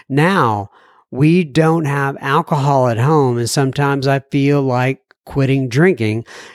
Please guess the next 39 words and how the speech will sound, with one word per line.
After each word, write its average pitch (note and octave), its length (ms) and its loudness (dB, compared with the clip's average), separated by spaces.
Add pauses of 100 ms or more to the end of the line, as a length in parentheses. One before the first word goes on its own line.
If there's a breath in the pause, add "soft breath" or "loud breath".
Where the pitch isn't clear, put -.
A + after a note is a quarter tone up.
and, C3 240 -4
but C3 140 2
I B2 100 0
go C#3+ 300 4
out C#3+ 280 2
and B2+ 140 -4
I A2+ 80 0
purchase F3 540 -2
alcohol G#2+ 520 -4
from G2+ 360 -10
the A#2 80 -8
store. A#2 520 -4 (380 loud breath)
I C#3 140 -4
have D3+ 600 -2
noticed F3+ 680 0
that D#3 180 2
I C3 140 -2
tend D#3+ 340 -2
to D3+ 100 0
only F#3 360 2
drink D#3 320 -2
in C3+ 100 -4
the B2+ 220 -6
evenings. G2+ 720 -2 (360 loud breath)
With C3 220 -6
covid D#3 500 2
and B2 140 -2
being C#3+ 320 0
a C3+ 60 0
new C#3+ 260 0
mom, B2 600 -2 (280 loud breath)
I B2 120 -2
think D3+ 260 -4
this - 240 -6
addiction C3 540 -4
has A2+ 160 -6
taken B2 400 -4
me A#2 180 -4
over. F#2+ 460 -8